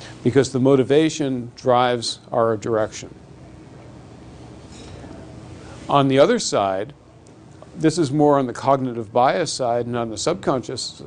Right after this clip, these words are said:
level, we have our professional background and non-professional background.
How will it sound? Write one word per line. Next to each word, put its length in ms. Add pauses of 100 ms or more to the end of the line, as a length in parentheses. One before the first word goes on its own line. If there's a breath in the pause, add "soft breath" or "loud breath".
level, 440 (220 loud breath)
we 100
have 140
our 120
professional 580
background 500
and 120
non-professional 720
background. 600